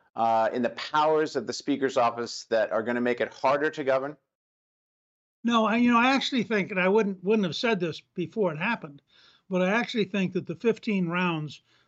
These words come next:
Speaker 2: that it took Kev-, Kevin McCarthy to become Speaker McCarthy actually was good for him. Uh, it proved to his conference that he had staying power. Uh, everybody knew a fight was coming. If he'd won on the first round, they'd all been sitting around waiting for the fight.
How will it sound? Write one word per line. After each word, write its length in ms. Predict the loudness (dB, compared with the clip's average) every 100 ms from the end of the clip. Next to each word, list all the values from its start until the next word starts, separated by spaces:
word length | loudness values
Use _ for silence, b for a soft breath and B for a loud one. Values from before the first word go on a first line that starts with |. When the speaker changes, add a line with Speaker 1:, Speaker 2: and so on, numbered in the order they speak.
| -4
Speaker 2:
that 100 | -4
it 100 | 0
took 300 | 0 0 -4
Kev-, 440 | -4 0 0 -2 -6
Kevin 260 | -2 -2
McCarthy 360 | -2 0 0 0
to 60 | -4
become 260 | -6 -8
Speaker 320 | -6 -6 -2
McCarthy 540 | -2 -2 -4 -4 -6 -10 b b b b
actually 320 | -2 0 0
was 180 | 0 0
good 300 | 4 4 2
for 80 | -6
him. 200 | -8 -12 _ _ _ _ _
Uh, 200 | -6 -4
it 100 | -4
proved 360 | -2 0 0 0
to 100 | 0
his 220 | 2 0
conference 500 | -4 -4 -2 -2 -4
that 100 | -2
he 100 | -2
had 140 | -2 -4
staying 440 | -2 0 2 0
power. 360 | 0 0 -2 -6 b b b b
Uh, 260 | -4 -2 -2
everybody 360 | 2 4 6 6
knew 200 | 6 6
a 60 | 4
fight 340 | 0 0 0
was 160 | -4 -8
coming. 400 | -4 -4 -4 -8 _ -20
If 100 | -4
he'd 180 | -2 0
won 280 | 2 2
on 120 | 2 2
the 80 |
first 320 | 2 0 0 0
round, 400 | 0 0 -2 -6 b b 2
they'd 120 | 4
all 220 | 6 4
been 160 | 2 0
sitting 240 | -2 0
around 220 | 0 0
waiting 320 | 2 4 2
for 100 | 0
the 120 | -4 -4
fight. 340 | -4 -4 -6